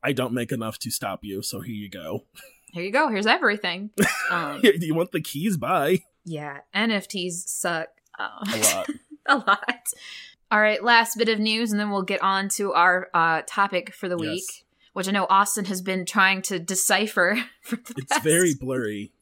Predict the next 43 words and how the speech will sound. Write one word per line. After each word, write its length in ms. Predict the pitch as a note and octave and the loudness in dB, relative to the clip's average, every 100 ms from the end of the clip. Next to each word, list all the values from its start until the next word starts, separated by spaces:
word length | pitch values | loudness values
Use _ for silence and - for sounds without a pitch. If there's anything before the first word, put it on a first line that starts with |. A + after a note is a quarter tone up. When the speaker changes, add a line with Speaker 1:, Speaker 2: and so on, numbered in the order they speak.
| - | -12
Speaker 2:
<laughs> 260 | - - - | -10 -8 2
hour 220 | C4 C4+ C4 | 2 4 0
and 100 | C#4+ - | -4 -8
a 60 | C4+ - | -8 -6
half. 280 | A3+ - - _ - - - - - | -8 -8 -18 _ -20 -18 -18 -18 -2
Um, 380 | A#3+ A3+ A3 G3+ - _ _ | 4 6 6 2 -8 _ _
Futurama's 520 | - G#3 C#4 B3+ B3+ | -8 -4 2 4 2
coming 260 | A#3+ B3 A#3+ | 0 0 2
back 380 | G#3 G3 G#3+ - - | 6 6 4 -2 -6
again. 600 | F3+ E3 D#3+ F3+ A3 A#3+ _ _ | -2 2 2 0 -4 -8 _ _
Speaker 1:
Ba-dum-dum, 260 | D3 C#3 C#3 | -6 -2 0
Speaker 2:
Again? 320 | C#3 G3+ C4+ | 2 2 2
Speaker 1:
brum, 240 | - A#2+ A#2 | 0 -6 -8
brum, 220 | G#2+ F#3+ | -8 -10
brum, 260 | G3+ G3+ | -12 -14
brum. 340 | G3 D2+ E2 G3+ | -16 -16 -6 2
Speaker 2:
Brum, 220 | G3+ G#3+ | 4 4
brum, 200 | F#3+ F#3 | 0 -4
brum, 160 | E3+ E3 _ _ _ | -6 -10 _ _ _
brum, 140 | - F3+ - | -8 -8 -8
brum. 100 | F3+ | -8
I, 160 | F3+ F3 - E3+ D#3+ _ - | -8 -8 -14 -14 -16 _ -10
I 80 | |
can't 240 | D#3+ - C#3 | -10 -10 -12
do 160 | A2 | -14
the 80 | - | -16
theme 180 | - - | -18 -14
song. 200 | - - | -12 -2
But 140 | A#3+ D#4 | 2 4
anyway, 400 | C#4 A3+ F3+ F3+ | 6 6 6 4
Speaker 1:
That's 40 | |
fair. 80 | - _ G#3+ | -2 _ -2
Speaker 2:
Billy 260 | D#4 D#4+ | 0 2
West 300 | D4+ D4+ C#4+ | 6 6 4
is 160 | C#4+ C4+ | 0 -4
coming 360 | B3 C#4 B3+ B3 | 0 2 2 4
back. 540 | C4 B3+ B3+ - - - _ - | 6 6 4 -2 -14 -16 _ 2
I 100 | D4+ | 2
forgot 460 | D4 C#4+ C4+ C4 C4 | 2 2 4 4 4
the 80 | |
name 260 | C4 C4 B3+ | -2 0 -2
of 140 | B3 | -2
the 280 | A#3 A#3 G3+ | 0 -2 -2